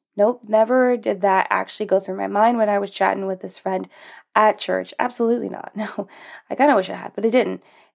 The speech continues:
And I have this bad habit of thinking that it's so self-absorbed and egotistical to talk about myself,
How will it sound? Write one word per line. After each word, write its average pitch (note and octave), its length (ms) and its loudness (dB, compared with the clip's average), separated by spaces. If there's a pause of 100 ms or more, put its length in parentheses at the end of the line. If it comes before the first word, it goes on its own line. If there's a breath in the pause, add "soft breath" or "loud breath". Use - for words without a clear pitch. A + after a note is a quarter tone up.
And A3+ 200 6
I A#3 60 4
have C4+ 160 2
this D4+ 120 -4
bad C4 180 2
habit A#3 220 4
of G#3 120 0
thinking G3+ 280 -2
that G3 140 4
it's G3+ 140 -4
so B3+ 760 0
self-absorbed A3+ 1600 0
and G#3 160 -2
egotistical A#3+ 600 -2
to G3 60 -2
talk G3+ 240 0
about F#3 160 0
myself, F3+ 420 -2